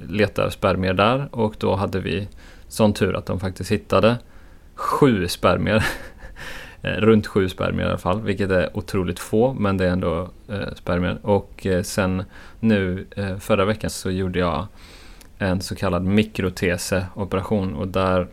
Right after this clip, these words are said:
eh, går de lite mer, eh, det är lite mer säkert ingrepp, eller vad man ska säga, för att hitta spermier. Så där, eh, skär de upp pungen och så, eh,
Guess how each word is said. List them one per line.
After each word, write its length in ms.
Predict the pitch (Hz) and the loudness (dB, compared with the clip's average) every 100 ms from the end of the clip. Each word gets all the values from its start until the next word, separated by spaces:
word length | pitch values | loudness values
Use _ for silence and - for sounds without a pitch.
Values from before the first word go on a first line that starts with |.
| - - - - - - - - | -12 -20 -20 -20 -20 -18 -16 -10
eh, 200 | - 110 | -2 0
går 300 | 107 107 101 | 2 4 4
de 200 | 95 92 | 4 2
lite 260 | 95 95 - | 2 0 0
mer, 380 | 98 95 90 95 - - - - - - - | 2 4 2 0 -8 -20 -20 -20 -20 -20 -10
eh, 540 | - 98 92 92 - - | -2 0 2 0 -2 -4
det 140 | 107 104 | 2 4
är 40 | |
lite 360 | 101 104 101 104 | 4 2 2 0
mer 180 | 98 | 0
säkert 720 | 101 - 101 92 - 98 - - | 0 2 2 0 -4 -6 -6 -6
ingrepp, 420 | 110 98 101 - | -2 -2 -2 -4
eller 100 | 95 | -4
vad 60 | 92 | -2
man 60 | 92 | -4
ska 120 | - | -6
säga, 180 | 95 82 | -6 -4
för 120 | 92 | -4
att 100 | 92 | -4
hitta 200 | 101 - | -4 -4
spermier. 460 | - 95 92 87 90 | -2 -2 0 -2 -4
Så 140 | 101 | -2
där, 360 | 95 98 101 107 - - - | 2 2 2 -4 -14 -20 -10
eh, 260 | 104 101 104 | -6 -4 -6
skär 240 | - 107 | 0 2
de 160 | 101 104 | 4 2
upp 260 | 107 - - | 0 -4 -16
pungen 500 | - 110 95 92 98 104 | -2 0 2 0 -2 -4
och 240 | - 98 - | -2 -2 -2
så, 340 | - 95 92 90 - - | -2 2 2 0 -6 -10
eh, 300 | - 95 90 | -4 0 0